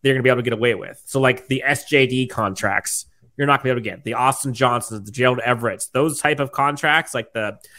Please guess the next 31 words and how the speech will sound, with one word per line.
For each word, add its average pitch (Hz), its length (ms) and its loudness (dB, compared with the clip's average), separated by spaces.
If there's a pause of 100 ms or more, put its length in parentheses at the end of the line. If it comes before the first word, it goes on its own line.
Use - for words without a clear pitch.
(260)
whatever, 113 220 0
three 143 360 0
years, 131 460 4
twenty-five 127 680 0
million 127 460 2
or 131 100 4
so, 135 480 2 (760)
th-, 127 120 -8
you're 131 100 0
not 123 140 6
gonna 113 120 -4
see 113 200 -6
those. - 400 -8 (400)
So, 123 380 2 (1600)
that's - 120 -6
a 240 60 0
lot 127 360 4
of 104 140 -4
money. 104 360 -6 (600)
It 151 80 4
ju-, 165 160 0
it's - 260 -8 (160)
crazy, 156 680 2
the 120 100 -8
stark 147 460 2
contrast 120 720 -2
of 117 300 -2
this 131 240 4
year 131 160 4
versus 113 440 -2
next, 131 440 0